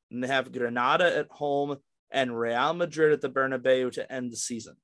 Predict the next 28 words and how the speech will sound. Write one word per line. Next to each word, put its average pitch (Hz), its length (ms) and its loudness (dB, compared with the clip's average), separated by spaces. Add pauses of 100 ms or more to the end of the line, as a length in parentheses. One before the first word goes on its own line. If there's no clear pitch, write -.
(380)
And 113 100 -8
that's 123 180 -4
gonna 131 220 -2
very 139 380 0
likely 139 500 0
be 131 320 -4
a - 80 -2
trophy 147 420 0
day 123 340 2
for 127 360 0
Real 127 240 4
Madrid. 120 400 -4 (300)
So 131 500 4 (880)
I, 139 280 4
I 131 40 4
hate 139 400 -4
to 147 220 2
be 139 240 -2
a 135 40 2
bearer 131 340 6
of 120 100 -2
bad 123 280 2
news, 123 260 -8
Donnie, 120 320 0
but 117 120 -4
I 120 160 0
am 120 220 -6
not 117 240 -2